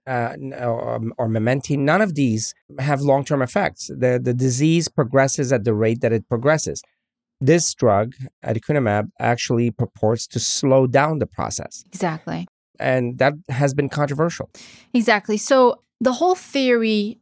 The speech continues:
Speaker 2: of amyloid beta protein as the driving force of Alzheimer's disease was essentially discovered or, you know, brought up in the nineteen eighties, wasn't it?
Speaker 1: Eh, yeah. Well,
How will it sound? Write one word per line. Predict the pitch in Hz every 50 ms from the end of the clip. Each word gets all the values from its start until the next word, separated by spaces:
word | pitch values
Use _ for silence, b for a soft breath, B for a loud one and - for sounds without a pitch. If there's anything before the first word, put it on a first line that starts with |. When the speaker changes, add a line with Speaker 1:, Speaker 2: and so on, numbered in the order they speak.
| _ -
Speaker 2:
of | 190 190 185 185 185 - - -
amyloid | - 214 220 226 226 226 220 208 196 196 196 196 190 190 190 - - - -
beta | 208 202 196 190 180
protein | - - - 202 180 185 185 - - - 180 175 175 175 175 180 180 - _
as | - 180 180 175 175 175 175 175
the | 165 175 175
driving | 156 175 185 180 180 185 170 170 170 175
force | - - 185 180 180 175 -
of | 175 - _
Alzheimer's | - 185 175 175 - - 170 170 170 175 180
disease | - 185 185 175 196 202 214 220 214 208 - -
was | 190 190 180 185
essentially | 180 - - 233 247 262 254 - 233 208 208 202
discovered | 185 180 170 - - - - 202 196 185 180 175 170 170 170 165 b b b b b b -
or, | - 226 226 226 220 208 202 190 190 214 -
you | - 233 247
know, | 220 196
brought | 180 180 196 208 226 233 233 226 214
up | 202 180 170 - -
in | - 196 185
the | 185 180
nineteen | 185 190 196 190 - - 185 165
eighties, | - 180 190 170 156 - 160 -
wasn't | 175 196 220 240 262
it? | 320 370 - -
Speaker 1:
Eh, | - 151 151 143 - -
yeah. | 185 170 165 -
Well, | 180 175 185 175 160 143